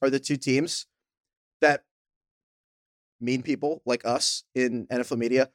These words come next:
like to make fun of for their fan bases not existing. I think it's hilarious these two teams are playing, and they're literally just the teams that the two producers root for. So before we even go to Steven Solik, Isaiah and Eduardo, I wanna hear from you two. Isaiah, we'll start with you and the Jags.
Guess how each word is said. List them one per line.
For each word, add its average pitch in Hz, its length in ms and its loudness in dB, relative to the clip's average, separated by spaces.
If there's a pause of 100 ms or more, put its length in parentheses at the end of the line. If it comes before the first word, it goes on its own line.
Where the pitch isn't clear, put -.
(140)
like 170 240 6
to 208 120 -2
make 185 160 4
fun 156 240 2
of 180 140 2
for 180 100 -2
their 135 160 2
fan 123 340 -2
bases 147 360 2
not 127 160 4
existing. 131 560 0 (240)
I 185 80 8
think 247 220 0
it's - 120 0
hilarious 185 440 6
these 180 160 -4
two 156 120 -8
teams 151 240 0
are 127 60 2
playing, 143 340 4
and 139 100 4
they're 120 100 2
literally 120 360 0
just 117 280 -4
the 117 60 -4
teams 113 340 -2
that 120 120 -6
the 104 100 -6
two 120 140 -6
producers 104 520 -6
root 107 180 -6
for. 156 360 0 (520)
So 170 440 6 (420)
before 254 300 4
we 330 80 2
even 311 100 0
go 285 80 4
to 262 80 6
Steven 220 260 -2
Solik, 202 360 6 (100)
Isaiah 185 360 6
and 240 80 4
Eduardo, 196 420 6
I 190 100 6
wanna 320 160 6
hear 320 140 6
from 262 180 -2
you 175 160 4
two. 247 460 2 (840)
Isaiah, 190 280 6
we'll 190 80 4
start 208 260 4
with 170 100 2
you 151 220 4
and 165 100 4
the 135 60 2
Jags. 135 600 2